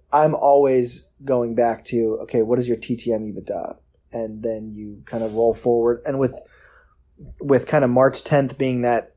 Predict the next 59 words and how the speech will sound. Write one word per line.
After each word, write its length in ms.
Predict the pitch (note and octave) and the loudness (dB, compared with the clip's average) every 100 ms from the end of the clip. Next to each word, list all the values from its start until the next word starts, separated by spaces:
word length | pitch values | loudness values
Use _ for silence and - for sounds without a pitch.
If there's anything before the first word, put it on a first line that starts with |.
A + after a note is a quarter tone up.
| _ - | _ -4
changeover 540 | - C3+ C#3 A#2+ A2+ | -2 0 2 2 2
day, 180 | A#2 A#2+ | 0 0
for 160 | A#2+ | -2
lack 280 | A2+ A2+ A2+ | 0 0 -2
of 80 | A2 | -6
a 60 | A2 | -4
better, 380 | A2+ A2+ A2 - - | -2 -2 -6 -12 -14
you 100 | B2+ | -12
know, 200 | G#2+ - _ | -10 -12 _
term, 440 | - D3+ C3 A#2+ B2 _ - | -6 -4 -4 -6 -12 _ -2
it's 140 | D#3 | 2
gonna 120 | G#3+ G#3 | 4 4
be 80 | |
really 280 | F#3 D#3+ E3+ | 6 6 6
challenging, 680 | D#3+ C#3+ C3 D3 A2 F#2+ F#2+ - | 4 2 4 2 -2 -6 -12 -10
especially 400 | - - F3 E3 | -6 2 2 4
for 100 | D3+ | 0
businesses 440 | D3 D3 C#3+ C#3+ C3 | 2 2 2 0 0
that 80 | B2+ | 0
have 100 | A#2 | 2
had 160 | B2+ | 4
a 80 | A#2+ | 4
disruption. 540 | A2+ A#2 A#2+ - F#2 - | 0 -2 -2 -4 -12 -10
If 140 | B2 | -2
their 120 | C#3 | 0
business 340 | C3+ C#3 C3 B2 | 0 -2 -2 -6
has 120 | A2+ | -8
dropped 420 | A#2+ A#2+ A#2+ - | -2 0 0 -4
quite 200 | - B2+ | -2 0
a 40 | |
bit, 160 | A#2 B2 | 0 -2
it's 120 | A#2 | -2
gonna 100 | A#2+ | -6
be 80 | A2+ | -4
really 240 | A2+ A2+ | -2 -2
challenging 500 | A2 A2+ G#2+ G#2+ G#2+ | -2 -6 -6 -10 -12
trying 200 | G2+ G#2+ | -12 -12
to 40 | G2+ | -10
come 140 | A#2 | -8
up 80 | A2 | -8
with 140 | G#2+ | -8
a 20 | A2 | -4
valuation 540 | A#2 A2+ A#2 G#2+ A#2+ | -2 0 -2 -4 -8
that 180 | A2+ - - - - _ | -8 -10 -18 -20 -20 _
makes 220 | D3+ D#3 - | 2 4 4
sense 180 | D3+ | 2
for 260 | - B2 - | 2 0 4
us 240 | C#3 C#3+ | 4 6
as 120 | C#3+ B2+ | 4 2
a 40 | |
new 220 | B2+ B2+ | 2 2
owner, 240 | B2 C3 C3 | 2 2 2
but 140 | B2 | 2
also 420 | A#2 B2 - B2 | 4 4 4 4
is 260 | A#2 B2 A#2 | 4 0 -2
a 80 | A#2 | -4
number 380 | A#2+ A#2 A#2 | -4 0 0
that 240 | A2+ A2 A#2+ | 2 -2 -2
gets 500 | A#2+ A2+ - - | -2 0 -2 -2